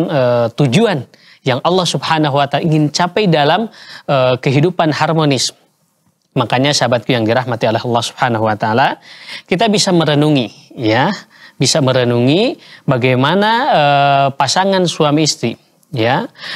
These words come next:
ketika mereka mengetahui hak dan kewajibannya masing-masing. Maka insya Allah mereka akan bisa hidup dengan harmonis. Sebagaimana kata asyarah tadi, itu adalah kesempurnaan dan, eh, paripurna.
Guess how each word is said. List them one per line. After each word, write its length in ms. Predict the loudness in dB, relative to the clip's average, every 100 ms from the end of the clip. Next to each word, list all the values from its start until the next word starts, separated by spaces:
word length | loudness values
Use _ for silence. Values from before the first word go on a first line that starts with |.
| -6
ketika 640 | -4 -2 -2 0 0 2 2
mereka 800 | 2 0 0 0 2 2 0 -4
mengetahui 800 | -4 0 2 0 0 -2 0 0
hak 320 | 0 -2 -2 -2
dan 160 | -2
kewajibannya 640 | 0 0 2 2 2 2 0
masing-masing. 720 | -2 -2 -2 -2 -2 -4 -6 _ _ _ -20 -16
Maka 560 | -6 -4 0 0 2 0
insya 240 | -2 -2
Allah 160 | -2 -2 -2
mereka 320 | -2 0 -2
akan 480 | -2 -2 0 0 2
bisa 320 | 2 2 0
hidup 400 | 0 0 0 -2
dengan 240 | -2 -2
harmonis. 640 | -2 -2 -2 0 0 -2 -6 -18 _
Sebagaimana 560 | -4 -2 0 0 0 0
kata 320 | -2 -2 -2
asyarah 400 | -2 0 0 -2
tadi, 400 | -2 0 0 -2 -4 -10
itu 160 | -4 0
adalah 320 | 2 2 0
kesempurnaan 800 | -2 -2 -2 -2 -2 -2 0 2
dan, 240 | 2 0 -2
eh, 560 | -4 -2 0 0 -2
paripurna. 560 | -2 -2 0 0 0